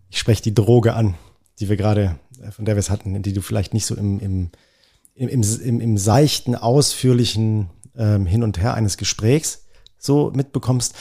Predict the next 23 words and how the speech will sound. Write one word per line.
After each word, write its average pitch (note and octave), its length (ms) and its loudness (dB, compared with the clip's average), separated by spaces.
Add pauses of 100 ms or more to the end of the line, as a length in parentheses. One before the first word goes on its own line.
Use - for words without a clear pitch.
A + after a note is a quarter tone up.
(180)
sondern G#2 240 2
vielleicht G2+ 320 -2
wirklich A#2+ 260 2
so G#2+ 480 -2
mal G#2+ 120 0
richtig A2 500 -4
auf A#2 160 -6
die G#2+ 80 -8
Klappe, A#2+ 300 -2
indem G#2 360 -2
du, G#2 260 -2 (120)
indem G#2 180 -6
du F#2 60 -2
halt F#2 80 -2
einen A#2+ 80 -6
Preis D#3+ 240 -4
gewinnst. - 380 -14 (220)
Ja, B2+ 100 -2
es B2+ 100 0
ist, - 140 -2
es B2 100 -4
ist D#3 120 0
schon, F3 260 2